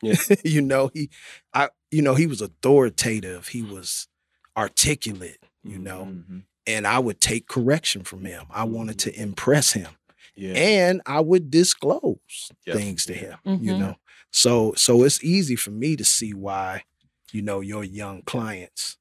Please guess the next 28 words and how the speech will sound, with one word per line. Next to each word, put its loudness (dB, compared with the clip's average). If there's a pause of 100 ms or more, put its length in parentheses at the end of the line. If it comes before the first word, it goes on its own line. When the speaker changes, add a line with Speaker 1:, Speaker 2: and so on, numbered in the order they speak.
(160)
Speaker 2:
identify -4
with -4
you -14 (120)
like -18 (120)
that. -18
Speaker 4:
And 4
we 4
need 4
more 4
of 0
those 2
kind -4
of -6
Speaker 3:
Exactly. -2
Speaker 4:
relationships. -10
'Cause -4
that 2
Speaker 2:
Right. -4
Speaker 4:
man -2
to -12
man, -4
'cause -6
I -4
was -10
talking -4
about -2
the 2
women, 0